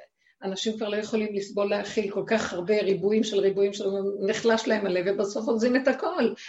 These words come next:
וחוזרים לרע. אז מה אנחנו עושים פה? אז באה הדרך הזאת ולוקחת לפנים משורת הדין.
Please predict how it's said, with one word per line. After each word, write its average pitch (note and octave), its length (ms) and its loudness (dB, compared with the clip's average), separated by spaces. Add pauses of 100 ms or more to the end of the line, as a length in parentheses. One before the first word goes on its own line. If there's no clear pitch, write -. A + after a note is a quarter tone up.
וחוזרים G#3 420 4
לרע. A#3+ 460 4 (920)
אז F#3 180 2
מה A#3+ 140 6
אנחנו C#4+ 320 2
עושים F4+ 340 4 (100)
פה? F#3 360 2 (300)
אז F3+ 140 0
באה C#4 120 8
הדרך C#4 420 6
הזאת C4+ 560 2 (140)
ולוקחת C4+ 800 6 (140)
לפנים C4+ 360 2
משורת G3+ 440 0
הדין. E3 360 0